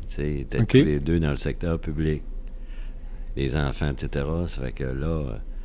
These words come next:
Speaker 1: euh, une, une dans, une des deux a décidé de continuer dans le public, puis l'autre dans le privé.
Speaker 2: Mhm.
Speaker 1: Fait que, euh, parce qu'il y avait des, une vie familiale difficile. Je peux comprendre tout ça, là,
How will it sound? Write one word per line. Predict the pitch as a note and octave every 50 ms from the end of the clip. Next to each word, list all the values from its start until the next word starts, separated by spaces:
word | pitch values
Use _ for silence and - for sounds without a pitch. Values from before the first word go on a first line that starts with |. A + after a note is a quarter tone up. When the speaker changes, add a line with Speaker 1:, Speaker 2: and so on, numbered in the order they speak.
| - - - - - - - - - - - -
Speaker 1:
euh, | G1+ G#1+ A1+ A1+ - - - E2
une, | D#2 D#2 D2 C2 -
une | - E2+ F2+ F2 E2 D2
dans, | C#2 D2 C#2+ C#2 C#2 C#2
une | D2 D#2+ E2+ F2 E2+ D#2
des | E2+ E2+ D#2+
deux | C#2 E2 F2 E2+ E2
a |
décidé | D#2 D2 D2+ D2 - - - D#2+ F2 D#2
de | - -
continuer | - E2 F2 E2 - - - F2 F#2+ G2
dans | F#2+ F#2
le | E2+
public, | - F#2 D2+ D2 F#2+ F#2+ G2 - -
puis | - D2+
l'autre | D#2+ F#2 F#2+ F2+ F2
dans | E2+
le | F2+ E2+
privé. | - F2 F2 F2 F2 D#2 D#2 F2 F2+ - - -
Speaker 2:
Mhm. | C#3 B2+ A#2 B2 C3 C#3+
Speaker 1:
Fait | - D2+
que, | D#2 D2+ E2+ - - - - - - - - - - - - -
euh, | - D#2 D2 C2+
parce | D#2+ D2+ - -
qu'il | - - D#2 D2 C#2+ C#2 C#2+
y | C#2+
avait | C2+ C#2 C#2+
des, | C#2+ C#2 D2 C#2+ C2+ C2 C2 - - - - - - - - - - - - - - - -
une | C2+ C2
vie | B1+ D2+ C#2+
familiale | - D2+ D2 C#2 C#2+ C#2 C#2+ D2 D2 C#2+
difficile. | C2 - - - D2+ C2+ A#1+
Je | - -
peux | - C2+ -
comprendre | - C#2 C2 - - G#2 G#2+
tout | - - -
ça, | - G#2+ F#2
là, | F2 D#2+ D2+